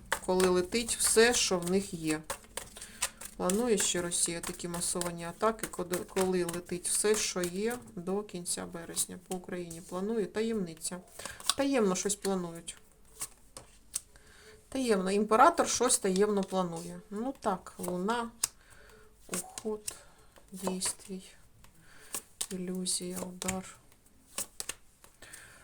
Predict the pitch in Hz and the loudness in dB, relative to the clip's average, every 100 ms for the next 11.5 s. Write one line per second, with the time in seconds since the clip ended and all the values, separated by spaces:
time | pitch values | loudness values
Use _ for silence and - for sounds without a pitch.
0 | - - - - - 117 185 226 240 202 | -20 -20 -20 0 0 2 0 4 8 8
1 | 190 185 208 190 180 165 156 175 - - | 8 8 6 6 2 -2 -4 -6 -8 -8
2 | - 214 208 - - - 185 185 - 160 | 4 6 8 6 6 6 2 2 -2 -6
3 | - - - - - - 170 180 208 220 | -6 -12 -12 -20 -20 -8 0 6 8 8
4 | 220 226 220 175 - 196 196 196 208 196 | 6 4 -2 -6 2 4 4 0 0 2
5 | 190 - 165 180 180 - - 165 160 - | 2 -2 -2 2 2 2 2 0 0 -2
6 | 175 170 175 175 180 190 180 175 175 175 | -2 -6 -6 -2 0 0 2 0 0 -4
7 | 180 180 190 208 208 175 165 175 160 151 | -4 -2 0 2 2 -2 0 0 0 -2
8 | - 151 - 165 170 202 190 185 180 170 | -4 -4 -6 -4 -2 0 -2 -2 -4 -6
9 | 160 - 165 185 - - - - - 175 | -6 -8 -8 -14 -16 -16 -16 -18 -8 -4
10 | 175 - 240 240 214 196 - 180 156 - | -2 0 0 0 2 0 -2 -4 -4 -6
11 | - - 165 165 | -14 -12 -12 -12